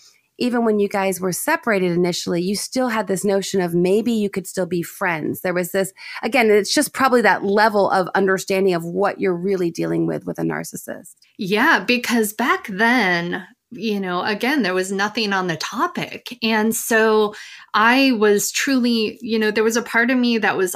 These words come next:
Speaker 2: optimistic that maybe we were just toxic together.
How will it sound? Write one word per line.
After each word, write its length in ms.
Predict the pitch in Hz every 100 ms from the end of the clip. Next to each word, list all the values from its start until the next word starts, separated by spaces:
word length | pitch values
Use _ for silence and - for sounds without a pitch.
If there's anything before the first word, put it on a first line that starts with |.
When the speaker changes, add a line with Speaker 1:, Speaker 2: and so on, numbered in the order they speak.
| -
Speaker 2:
optimistic 920 | 226 - 214 196 294 - - - - 208
that 440 | 196 196 190 - - - -
maybe 400 | 202 214 247 240
we 200 | 202 208
were 180 | 208 202
just 340 | 190 185 -
toxic 560 | - 202 202 - 175 -
together. 800 | - 175 190 277 196 175 170